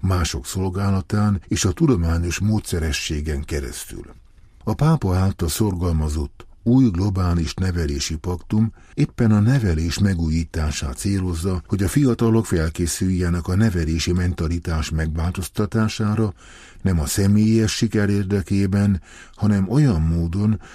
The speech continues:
amely rávezeti őket az élet igazi teljességének a felfedezésére, másokkal együttműködve egy emberibb és testvéribb társadalom és világ felépítése érdekében.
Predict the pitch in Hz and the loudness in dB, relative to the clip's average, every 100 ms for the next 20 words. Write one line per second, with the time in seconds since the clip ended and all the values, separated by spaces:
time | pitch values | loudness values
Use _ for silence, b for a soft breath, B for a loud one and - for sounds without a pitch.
0 | B B 117 117 107 120 139 117 82 87 | B B 2 4 4 2 2 2 0 -2
1 | 80 90 95 95 87 82 82 85 113 104 | -2 -2 0 -2 -4 -4 -4 0 0 2
2 | 85 - 117 113 107 90 92 90 85 82 | -2 -4 0 2 2 0 0 0 0 -2
3 | 78 - 85 85 80 80 85 82 92 92 | -2 -2 -2 0 0 -2 -4 -4 -4 -4
4 | 85 80 80 73 69 - 73 65 69 - | -4 -4 -4 -4 -8 -8 -10 -10 -12 -14
5 | b b b b b b 95 98 92 - | b b b b b b -2 0 0 -2
6 | 82 - 69 - 104 95 110 107 107 - | -4 -6 -12 -6 -4 0 0 2 2 2
7 | 107 92 104 101 b b b 85 - 104 | 0 2 0 -2 b b b -8 -2 0
8 | 107 104 101 104 101 - B - 85 - | 2 2 2 0 0 -8 B -4 -4 -2
9 | 117 110 - 90 82 87 80 - 87 82 | 0 0 -2 -4 -2 -2 -2 -2 -2 -2
10 | 95 90 87 85 80 - 110 110 95 92 | -4 -4 -2 -2 -2 0 2 2 2 0
11 | 76 107 82 78 76 85 78 80 78 80 | 0 0 0 -2 -4 -6 -4 -4 -2 -4
12 | 80 80 67 71 71 62 60 50 | -2 -4 -6 -10 -10 -10 -12 -14